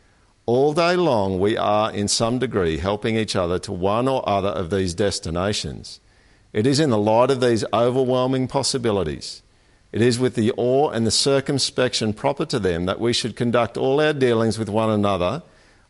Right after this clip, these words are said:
all friendships, all loves, all play, all politics." Listen to this. <laughs> "There are no ordinary people.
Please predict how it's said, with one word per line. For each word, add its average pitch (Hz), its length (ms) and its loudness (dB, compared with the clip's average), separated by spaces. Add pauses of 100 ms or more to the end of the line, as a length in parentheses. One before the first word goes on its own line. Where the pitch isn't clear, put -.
all 175 260 6
friendships, 113 880 -2 (460)
all 175 340 4
loves, 107 480 2 (140)
all 165 300 4
play, 107 460 2
all 147 240 0
politics." 135 800 -2 (540)
Listen 117 220 0
to 165 60 2
this. 170 400 0 (380)
<laughs> - 720 -12
"There 151 260 6
are 156 120 6
no 165 600 6 (400)
ordinary 160 480 6
people. 175 540 2